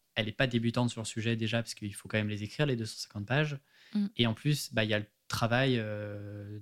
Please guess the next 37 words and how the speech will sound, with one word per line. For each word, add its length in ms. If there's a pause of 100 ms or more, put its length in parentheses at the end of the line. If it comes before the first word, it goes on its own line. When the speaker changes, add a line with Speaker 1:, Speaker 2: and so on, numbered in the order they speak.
Speaker 1:
d'hale-, 420
de 100
longue 200
haleine 340
sur, 280
euh, 100
écrire 280
ça. 80 (1500)
Et 60
donc, 140
on 60
pourrait 200
se 60
dire, 180 (120)
t'es 120
consultant 480
ou 100
indé, 520
ou 260
peu 60
importe, 500 (420)
euh, 60 (200)
t'as 100
envie 180
d'écrire 260
un 60
bouquin 260
sur 140
tes 80
compétences. 580
Est-ce 160
que, 120
selon 320
toi, 280
c'est 180
le 100
m-, 340